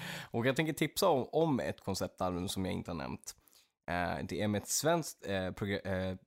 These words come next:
progressivt metalband som heter Seventh Wonder. Eh,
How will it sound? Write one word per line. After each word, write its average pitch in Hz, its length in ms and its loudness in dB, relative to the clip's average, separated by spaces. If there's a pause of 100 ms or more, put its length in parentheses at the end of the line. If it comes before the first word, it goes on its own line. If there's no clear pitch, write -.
(200)
progressivt 113 380 -2
metalband 95 520 -4
som - 160 -4
heter 95 120 -2
Seventh 113 380 2
Wonder. 98 420 0 (760)
Eh, 92 380 -2